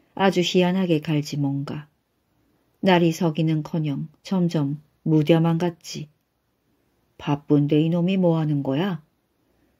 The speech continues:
몰래 숨어서 지켜보던 주인은 화가 났지만 참았다네. 머슴이 또 나갈까 싶어서 우선 그냥 두고 보았지.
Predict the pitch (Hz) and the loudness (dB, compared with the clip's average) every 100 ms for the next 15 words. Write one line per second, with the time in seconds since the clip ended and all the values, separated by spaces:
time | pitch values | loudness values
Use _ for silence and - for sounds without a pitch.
0 | _ - 185 185 180 175 190 175 170 160 | _ 2 4 6 4 2 0 -2 -2 -4
1 | 151 160 - 170 160 151 147 - 160 143 | -4 -6 -4 -2 -2 -2 -4 -2 -2 0
2 | 139 147 151 147 151 151 151 - 165 135 | -2 -2 -4 -2 0 -2 -4 -4 -2 -2
3 | 147 _ _ _ _ - 160 143 151 151 | -6 _ _ _ _ -8 -2 0 -2 -2
4 | 160 147 147 _ _ _ _ _ _ _ | -2 -2 -6 _ _ _ _ _ _ _
5 | 202 190 190 202 185 170 170 156 143 151 | 0 2 2 0 -2 0 0 0 0 0
6 | 156 160 156 160 - 147 156 147 _ _ | -2 -2 -2 -6 -6 -8 -8 -12 _ _
7 | _ _ _ - 202 196 170 156 170 156 | _ _ _ 0 0 2 0 2 0 0
8 | 151 160 151 151 165 160 - - 123 | -2 -2 0 2 2 -2 -6 -12 -10